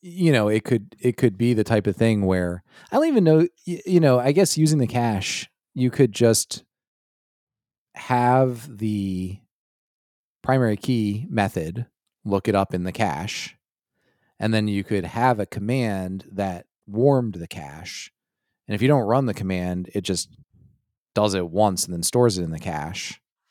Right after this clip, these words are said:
But, um, otherwise, you know, it, that would just become sort of like an optimization, just like, you know, root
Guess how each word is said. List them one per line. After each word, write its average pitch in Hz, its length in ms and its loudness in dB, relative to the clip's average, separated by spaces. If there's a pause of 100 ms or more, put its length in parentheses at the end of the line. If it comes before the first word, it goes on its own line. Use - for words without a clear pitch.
(720)
But, 98 240 2
um, 82 540 -6 (1400)
otherwise, 87 840 0 (1000)
you 123 120 -4
know, 80 300 -8
it, 107 340 -4
that 113 160 2
would 101 120 -2
just 101 240 -6
become 92 640 -8
sort 104 200 -4
of 90 100 -6
like 85 200 -6
an 87 100 -6
optimization, 87 800 -2
just 80 220 -4
like, 78 260 -8 (280)
you 98 140 -4
know, 73 320 -8
root 101 260 0